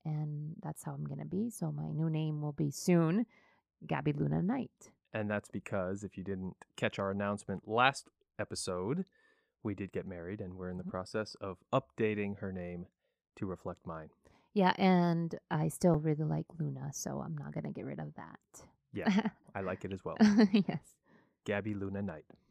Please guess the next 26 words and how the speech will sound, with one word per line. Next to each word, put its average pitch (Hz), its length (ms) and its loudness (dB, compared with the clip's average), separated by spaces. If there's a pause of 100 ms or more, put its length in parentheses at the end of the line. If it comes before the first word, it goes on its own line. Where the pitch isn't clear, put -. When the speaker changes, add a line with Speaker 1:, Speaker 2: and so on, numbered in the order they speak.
Speaker 1:
Mm-hmm. 196 280 -4 (720)
Speaker 2:
Perfect. - 340 -16 (640)
Speaker 1:
Oh. 254 280 2 (520)
Speaker 2:
Number 120 220 2
ninety-two. 113 680 0 (200)
You 127 140 0
have 101 140 0
just 139 240 4
been 131 180 4
locked 123 320 6
up 117 260 2 (160)
for 107 140 2
a 95 80 2
lengthy 117 720 0
prison 107 400 -2
term. 87 320 -8 (600)
Who 139 200 2
is 127 160 2
the 107 120 -2 (140)
first 127 320 2
person 117 360 2
you 117 140 0
write 95 200 -2
a 98 60 -2
letter 92 280 -4
to? - 200 -14